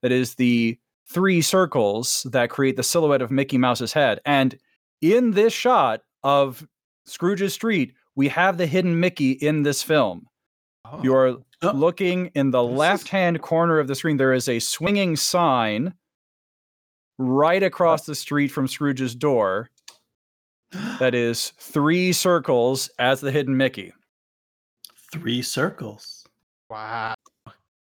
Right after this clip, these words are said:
Speaker 3: Wow.
Speaker 2: That's, yeah, this is very interesting.
Speaker 3: I, I knew about the hidden Mickeys,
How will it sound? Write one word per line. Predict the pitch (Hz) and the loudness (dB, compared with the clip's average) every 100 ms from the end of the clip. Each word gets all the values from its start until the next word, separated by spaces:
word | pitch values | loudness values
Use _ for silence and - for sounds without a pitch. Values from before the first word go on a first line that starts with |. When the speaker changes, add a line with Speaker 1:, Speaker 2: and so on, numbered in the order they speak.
| _ _ _ _ _ | _ _ _ _ _
Speaker 3:
Wow. | 120 107 98 98 107 110 113 110 107 | -10 -6 -4 -4 -4 -4 -4 -6 -6
Speaker 2:
That's, | 113 151 - 135 | -6 -8 -10 -12
yeah, | 135 254 302 | -8 -8 -8
this | 120 120 135 | -8 -8 -10
is | 104 | -12
very | 92 - 170 | -12 -8 -8
interesting. | 240 269 320 - 180 180 - _ _ _ _ - | -8 -10 -12 -12 -14 -14 -16 _ _ _ _ -2
Speaker 3:
I, | 131 147 147 | 0 0 0
I | 143 | 2
knew | 151 233 277 | 4 4 4
about | 233 240 233 | 4 2 0
the | 165 | -2
hidden | 196 220 196 | 0 0 0
Mickeys, | 190 208 143 135 120 110 107 - - | 0 -2 -2 -4 -4 -6 -6 -10 -12